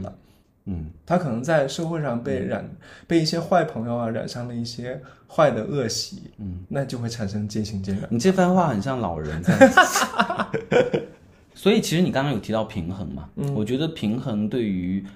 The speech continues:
Speaker 2: 你维持一段很好的友谊关系，它是一个很重要的一个，一个元素。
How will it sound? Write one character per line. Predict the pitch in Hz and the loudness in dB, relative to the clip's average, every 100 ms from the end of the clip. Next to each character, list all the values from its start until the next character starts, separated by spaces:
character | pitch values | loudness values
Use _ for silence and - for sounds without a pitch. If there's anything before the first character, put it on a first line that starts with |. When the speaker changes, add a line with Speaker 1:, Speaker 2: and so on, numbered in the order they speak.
| - | -8
Speaker 2:
你 | 104 101 | 0 2
维 | 92 92 95 | 2 0 -2
持 | 98 - 101 | -2 -4 -4
一 | 92 95 | -2 -2
段 | 117 110 | -2 -4
很 | 95 98 | -4 -6
好 | 101 90 | -6 -8
的 | 73 73 71 - - | -8 -10 -10 -14 -10
友 | 95 76 | -6 -4
谊 | 80 82 | -6 -6
关 | 104 110 117 | -2 -2 -2
系， | - 90 | -4 -6
它 | - 110 | -6 -8
是 | 101 104 | -6 -4
一 | |
个 | 104 | -4
很 | 110 80 | -4 -6
重 | 123 117 | -6 -4
要 | 101 87 | -2 -4
的 | |
一 | 85 82 | -6 -8
个， | 95 98 87 - - _ _ _ _ _ - | -4 -2 -2 -6 -20 _ _ _ _ _ -12
一 | 101 | -4
个 | 101 | 0
元 | 95 73 92 | 0 -2 -6
素。 | - 95 - | -8 -10 -10